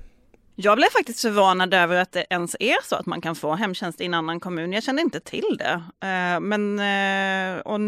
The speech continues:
nu när jag googlade lite innan jag gick in i den här studion, så s-, det är ju tydligen en, eh, en rättighet som man har om man har hemtjänst. Att man ska, bara man anmäler i tid så ska man kunna få det, eh, vad som helst. Och det säger väl något om, det är väl en, en, eh,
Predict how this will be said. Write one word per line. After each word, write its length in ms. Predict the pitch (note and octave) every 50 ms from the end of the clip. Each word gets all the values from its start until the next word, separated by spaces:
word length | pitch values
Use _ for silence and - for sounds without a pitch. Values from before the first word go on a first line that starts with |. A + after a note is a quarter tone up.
| G#3 -
nu 440 | - - - A#2+ G3+ G3+ G3+ G#3 G#3
när 140 | G#3 A3 G#3+
jag 160 | G#3+ G#3+ G3+
googlade 420 | G3 A3 A#3 G3+ E3+ F3+ G3+ A3 A#3+
lite 280 | B3+ A#3+ - - F#3
innan 280 | G3 F#3+ F3+ F3+ F#3 F3+
jag 80 | F3+
gick 140 | F3+ F#3 -
in 140 | A3 A#3 A#3
i 20 |
den 100 | A#3 G#3+
här 100 | F#3+ E3
studion, 420 | - - - E3+ D#3+ C3 D#3+ D3+ F3
så 120 | - F#3+
s-, 180 | F#3+ - - - _ - - - - - - G3+
det 160 | - F#3 G#3+
är 140 | A#3 B3 C4
ju 300 | B3+ B3+ C4 B3 A3 - - - - _ _ -
tydligen 360 | - G#3+ F3 F3+ E3 D#3+ D#3
en, 340 | C3 - - F3 E3+ E3+ D#3+
eh, 140 | E3+ E3+ D3+ G#2+ - - _
en 220 | - G3 F3+ F3+
rättighet 460 | F3 G3+ - - - F3+ F#3 F3 -
som 120 | - - F3
man 120 | E3+ F3
har 240 | A3+ D#4 C#5 B4 C4
om 80 | G3
man 100 | G3 F#3+
har 100 | F#3+ E3+
hemtjänst. 380 | F3 F#3 D#3+ D#3 - - F3+ -
Att 80 | - -
man 160 | F3+ E3+ E3
ska, 160 | - - - - -
bara 260 | - - F#3 G3+ F#3+ F#3+
man 160 | G3+ G3+ -
anmäler 420 | G3 G3 F#3+ E3+ E3 E3+ E3 D#3+
i 40 | E3
tid 300 | - - D#4+ A#3 - -
så 100 | - -
ska 120 | D#3+ - D3+
man 120 | D#3+ D3
kunna 180 | D3+ E3 C#3+ C#3+
få 200 | - D3 C#3 B2
det, 200 | A#2 G2+ F#2 - - _ - - - - - - - - - - - - - _
eh, 240 | - - F3+ E3 D#3+
vad 260 | D#3 F3+ F3 D#3+ E3
som 120 | - F3+ F#3
helst. 580 | A#3 E4 C#4 F3 A#2+ C3+ G3 - - - -
Och 80 | A#3 A3+
det 500 | A3 C4 C4+ D4 E4 E4+ E4+ E4 E4+ D4+
säger 260 | - D#4+ D4+ D4 D4
väl 140 | C4+ D4 C#4
något 240 | C4 C4 - _ -
om, 760 | B3+ B3 A#3+ A#3+ A#3+ A#3 A#3 A#3 A#3 A3+ A3+ A3+ A#3+ - A#3 A#3
det 100 | B3 C4
är 40 |
väl 160 | C#4 D#4+ E4 F4
en, 300 | E4+ E4 D#4+ D4+ C#4+ -
en, 300 | - C#4 C#4 C#4 C4+ C4+
eh, 880 | C4+ C4+ C4 B3+ B3 B3 B3 A#3+ A#3+ A#3 A#3 A3+ A3+ A3 A3 G#3 G3+